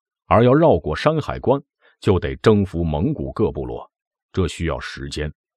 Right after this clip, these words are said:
在这之前，皇太极有意同明朝和平共处。这种和平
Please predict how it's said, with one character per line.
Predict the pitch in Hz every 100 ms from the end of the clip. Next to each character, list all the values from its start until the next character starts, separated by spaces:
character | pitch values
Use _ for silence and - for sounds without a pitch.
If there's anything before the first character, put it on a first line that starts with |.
| _ _ _ _ _ _ _ _
在 | - 170
这 | 120 107
之 | 180
前， | 175 71 101 - _ _ _ _
皇 | - 110 -
太 | - 98
极 | 78 85 110
有 | 71 69
意 | 101 76 - _ -
同 | - 98
明 | 92 80 143 147
朝 | - 82
和 | - 76 87
平 | - 73
共 | 76 76
处。 | - 82 - _ _ _ _ _ _ _ _ _ _ _ _ _
这 | 226 165
种 | 80 73
和 | - 87 165
平 | - 82 135